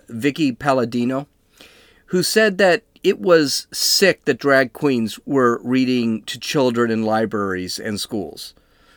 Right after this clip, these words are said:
She said that it was child grooming and sexualization. Of course, she's right.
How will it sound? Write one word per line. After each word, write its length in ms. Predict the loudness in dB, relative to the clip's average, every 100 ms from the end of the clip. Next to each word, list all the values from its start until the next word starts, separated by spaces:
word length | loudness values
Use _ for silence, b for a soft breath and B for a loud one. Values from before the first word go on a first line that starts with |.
| b
She 220 | b -6 -2
said 280 | 2 2
that 120 | 2 2
it 80 |
was 220 | 0 -2 -4
child 480 | -2 2 2 0
grooming 500 | -2 -2 0 -2 -4 -6
and 120 | -6
sexualization. 1200 | -2 -2 -2 -4 -2 -4 -2 -2 -4 -8 -16 -10
Of 240 | -8 -8 -8
course, 260 | -4 -2
she's 240 | -2 -4 4
right. 480 | 6 8 6 4